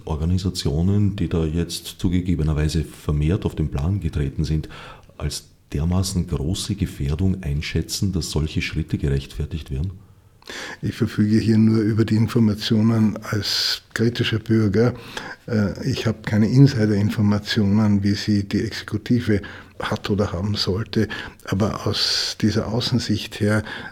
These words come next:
Speaker 2: äh, scheint mir das zumindest sehr fragwürdig, ob das wirklich, ob man hier nicht wirklich vielleicht, äh, im Begriff ist, mit Kanonen auf Spatzen zu schießen.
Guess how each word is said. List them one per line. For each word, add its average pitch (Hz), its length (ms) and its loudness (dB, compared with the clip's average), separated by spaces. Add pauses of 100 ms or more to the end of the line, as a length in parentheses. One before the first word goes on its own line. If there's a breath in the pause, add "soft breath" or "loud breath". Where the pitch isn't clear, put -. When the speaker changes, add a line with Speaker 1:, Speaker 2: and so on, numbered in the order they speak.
Speaker 2:
äh, 107 160 0
scheint 110 240 4
mir 110 80 8
das 107 180 2
zumindest 110 460 4
sehr 104 160 2
fragwürdig, - 880 -6
ob - 160 -20
das - 260 -4
wirklich, 104 400 0 (220 loud breath)
ob 107 100 -4
man 107 140 4
hier 107 200 2
nicht 107 300 2
wirklich 110 340 0
vielleicht, 101 440 -2
äh, 101 180 2
im 113 180 0
Begriff 107 420 0
ist, 104 140 -2
mit 104 160 0
Kanonen 98 500 0
auf 98 140 -4
Spatzen - 460 -4
zu - 160 -6
schießen. 78 400 -8